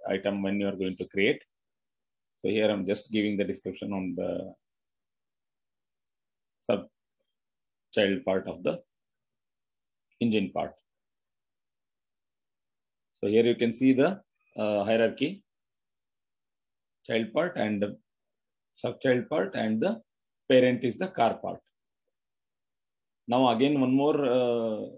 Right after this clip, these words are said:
child I'm going to create, that is the child part, that is a, uh, just body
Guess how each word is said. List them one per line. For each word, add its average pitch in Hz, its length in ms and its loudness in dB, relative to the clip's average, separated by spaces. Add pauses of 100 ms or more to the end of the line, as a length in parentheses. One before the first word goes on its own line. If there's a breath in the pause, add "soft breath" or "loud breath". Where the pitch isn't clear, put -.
(160)
child 113 220 0
I'm 110 180 0
going 104 200 -4
to 107 80 -6
create, 113 500 -4
that 104 160 -2
is 104 160 -2
the 120 180 -2 (140)
child 98 220 -6
part, 139 160 2 (320)
that 98 120 -6
is 107 200 0
a, 101 240 2 (920)
uh, 95 400 -2 (240)
just 113 260 0
body 104 460 2